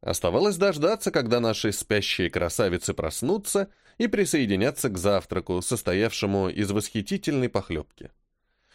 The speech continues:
Должно же когда-то закончиться действие сонных чар. В любом случае, ни Эва, ни тем более я не собирались будить их поцелуями, как в детской сказке далёкого отсюда мира. Через чётко отмеренный промежуток времени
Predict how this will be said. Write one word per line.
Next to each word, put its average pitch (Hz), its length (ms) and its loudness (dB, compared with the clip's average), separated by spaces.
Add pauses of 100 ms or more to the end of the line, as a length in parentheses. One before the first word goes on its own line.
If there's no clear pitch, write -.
(200)
Должно 202 440 2
же 190 80 0
когда-то 117 400 0
закончиться 110 580 -2
действие 90 420 -2
сонных 101 400 -2
чар. 98 320 -4 (680)
В 104 100 0
любом 95 300 2
случае, 127 520 -2 (200)
ни 175 140 2
Эва, 151 440 2
ни 107 100 0
тем 113 180 0
более 95 360 2
я 98 280 0 (320)
не 214 120 2
собирались 190 560 2
будить 117 320 0
их 123 140 -4
поцелуями, 127 840 0
как 95 200 0
в 87 60 -6
детской 98 320 0
сказке 113 460 -2
далёкого 90 480 0
отсюда 82 300 -4
мира. 82 340 -2 (1160)
Через 190 300 2
чётко 196 380 0
отмеренный 120 480 0
промежуток 101 480 -2
времени 87 480 -2